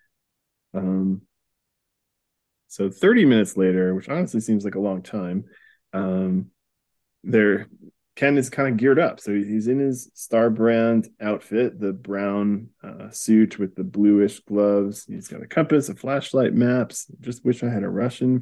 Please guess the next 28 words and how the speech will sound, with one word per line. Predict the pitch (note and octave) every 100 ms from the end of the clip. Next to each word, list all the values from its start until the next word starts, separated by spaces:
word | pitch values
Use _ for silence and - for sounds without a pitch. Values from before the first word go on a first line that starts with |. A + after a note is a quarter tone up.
| -
phrase | - G#2+ C3+ G#2+
book." | F#2 - - - - - - _ -
Uh, | F#2+ F#2
so | F#2 G2+ G2+
I |
guess | A2+ D3
he's | G3 -
going | D3+ F3
to | E3
Russia | B2+ D#3 - F3+
to | B2
go | A2 A2
and | F#2+
see | - - D#3 D#3
what's | C3+ C3 C3 -
going | - G#2 B2+ -
on | F#2 G#2 A2
there. | G#2 - F#2 - - _ _ _ _
Um, | F#2+ G2 F#2+ F#2+ G2 G#2+ -
<laughs> |
and | D#3 C#3+
Byron | E3 F#3+ G3
acts | C#3 C#3+ -
a |
little | C3+ B2+
weird. | A#2 A2+
He's | G#2+
like, | G#2+